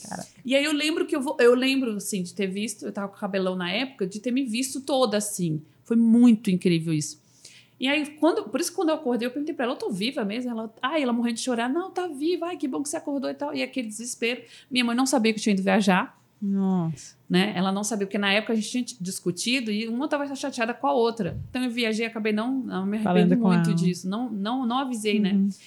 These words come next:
Speaker 2: Ela não falei. Então ela nem sabia que eu tinha ido viajar.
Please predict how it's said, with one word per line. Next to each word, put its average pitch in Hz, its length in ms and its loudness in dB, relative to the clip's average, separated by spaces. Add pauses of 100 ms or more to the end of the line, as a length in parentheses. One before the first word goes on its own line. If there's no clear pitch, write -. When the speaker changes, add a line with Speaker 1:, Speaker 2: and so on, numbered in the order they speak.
(180)
Speaker 2:
Ela 196 240 0
não 220 120 -6
falei. 240 320 -6
Então 208 160 -6
ela 220 80 -4
nem 262 80 -2
sabia 240 360 -2
que 226 60 -4
eu 220 40 -6
tinha 214 140 -2
ido 196 80 -6
viajar. 202 420 -6